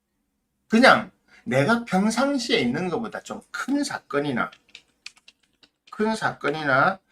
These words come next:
아니면 좀 더 많은 행운이, 많은 행운이 온다는 의미를 말하는 겁니다. 그냥 그거 한마디로 어떤 뭐 큰일이 일어난다, 아니면 뭐 좀 좋은 게 들어온다라고 하는 것을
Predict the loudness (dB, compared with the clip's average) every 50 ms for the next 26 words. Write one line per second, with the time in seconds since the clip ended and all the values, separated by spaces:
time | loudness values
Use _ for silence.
0 | _ _ _ -8 -4 -4 -2 -2 0 0 -2 -2 -2 -4 -8 -12 _ _ _ _
1 | _ _ _ _ _ _ 0 0 2 2 2 2 2 2 2 0 -2 -6 -4 -2
2 | 0 0 0 -2 -2 -4 -4 -2 -2 -2 -4 -4 -6 -12 _ _ _ _ _ _
3 | _ _ _ _ -2 0 0 2 2 2 0 -2 -4 -2 0 2 4 2 2 2
4 | 0 0 2 4 4 4 2 0 0 2 2 2 4 2 2 0 0 0 0 0
5 | 0 -2 -4 -4 -8 -10 -12 -16 -20 _ _ _ _ _ _ _ _ _ _ _
6 | _ _ _ _ _ _ _ _ _ _ _ _ _ _ 2 4 4 4 4 2
7 | 0 0 0 -2 -4 -6 -6 -2 4 6 6 6 6 4 0 2 0 0 -2 -6
8 | _ _ _ _ _ _ _ _ _ _ _ _ _ _ _ _ _ -6 -4 0
9 | 0 0 0 0 -2 0 0 2 4 4 4 2 2 4 6 6 6 6 4 4
10 | 6 6 8 6 6 2 0 0 0 0 0 -2 -4 -8 _ -4 -2 0 0 0
11 | -2 -4 -8 -10 -6 -2 0 0 2 2 2 0 0 2 2 2 4 4 4 2
12 | 2 4 6 6 8 8 8 8 6 4 -2 -2 -4 -4 -6 -6 -8 -10